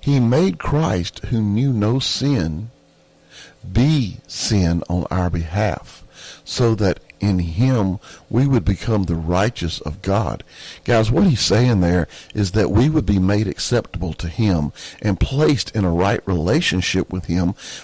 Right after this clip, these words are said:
by his gracious and loving kindness. Now, here was Jesus Christ, who knew no sin,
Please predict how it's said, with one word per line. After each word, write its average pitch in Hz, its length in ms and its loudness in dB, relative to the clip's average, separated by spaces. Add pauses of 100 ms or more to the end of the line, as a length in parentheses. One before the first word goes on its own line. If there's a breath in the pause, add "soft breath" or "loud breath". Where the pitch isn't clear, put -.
by 110 180 4
his 110 220 0
gracious 110 680 0
and 92 240 2
loving 107 320 0
kindness. 120 540 -4 (320 loud breath)
Now, 139 180 4
here 143 260 4
was 147 200 2
Jesus 143 400 -2
Christ, 92 460 -4
who 127 120 4
knew 147 380 4
no 101 200 4
sin, 90 400 0